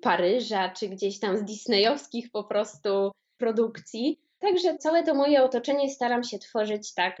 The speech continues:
żeby mnie inspirowało. Oczywiście jest to taki wieczny work in progress, mam wrażenie, ponieważ, e, tak jak dziś rozmawiamy, to,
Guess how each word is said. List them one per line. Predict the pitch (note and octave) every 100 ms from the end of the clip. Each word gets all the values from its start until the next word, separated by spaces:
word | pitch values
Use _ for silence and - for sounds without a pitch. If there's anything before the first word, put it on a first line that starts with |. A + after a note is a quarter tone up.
| F3
żeby | G3 A#3+ A#3
mnie | G#3+
inspirowało. | G3 G#3 - G#3 G3+ F3+ D#3 - D4+ - _ _ _
Oczywiście | - F#4 F#4 D4+ D4 - C4+ C4 C4
jest | B3+ A3 A3 - -
to | G3+
taki | G3 F#3+ F#3 - F#3+ F3 E3+ E3 E3+ - _ _ _ -
wieczny | F#3 C4 D4 A#3 G#3
work | A3 A3+
in | G3+ G3+
progress, | G3+ F3 E3+ E3 E3+ -
mam | F3
wrażenie, | E3+ F3 F3 E3 E3+ B3+ D#4
ponieważ, | B3 A3 G#3 G3 -
e, | - F#3 F#3
tak | G3 -
jak | F3+ F3+
dziś | F#3 G3 F#3
rozmawiamy, | F#3+ F#3+ F3+ F3+ E3+ E3+ - _ _ _ _
to, | -